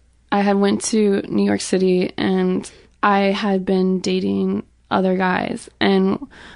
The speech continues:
one guy kind of fucked around on me, like, fucked with my head s-, some more, but it was more just, you know, just,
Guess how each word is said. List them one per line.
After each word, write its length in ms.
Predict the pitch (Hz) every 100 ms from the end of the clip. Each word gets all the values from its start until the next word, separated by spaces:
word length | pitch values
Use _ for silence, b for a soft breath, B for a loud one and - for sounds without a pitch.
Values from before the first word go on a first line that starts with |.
| B
one 280 | - 208 208
guy 480 | 202 196 190 190 196 _ _ _ _ _ _ _ _ -
kind 220 | - 202
of 80 | 190
fucked 280 | - 196 -
around 300 | 196 185 185
on 140 | 190
me, 200 | 185 185 -
like, 280 | - 208 196 - _ - -
fucked 320 | - 214 208
with 100 | 208
my 100 | 202
head 300 | 190 190 185 -
s-, 200 | - -
some 220 | - 208
more, 540 | 202 240 196 190 196 B B B B B
but 140 | - 240
it 40 |
was 200 | 220 220
more 340 | 220 208 202 196
just, 640 | 196 190 185 - - - -
you 220 | - 180
know, 240 | 180 175 180 _
just, 320 | - 180 -